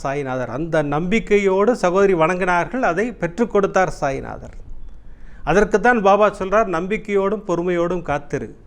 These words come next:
உன் கரம் பிடித்து உன்னை வெற்றி பாதைக்கு அழைத்துச் செல்கிறேன்கிறார்."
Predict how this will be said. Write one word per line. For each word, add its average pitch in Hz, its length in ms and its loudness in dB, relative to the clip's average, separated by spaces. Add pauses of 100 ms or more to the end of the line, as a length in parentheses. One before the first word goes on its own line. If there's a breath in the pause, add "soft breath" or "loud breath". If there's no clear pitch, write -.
உன் 156 200 -4
கரம் 170 320 -4
பிடித்து 165 340 -4
உன்னை 156 180 -2
வெற்றி 139 300 -8
பாதைக்கு 135 420 -6
அழைத்துச் 123 420 -10
செல்கிறேன்கிறார்." 113 760 -12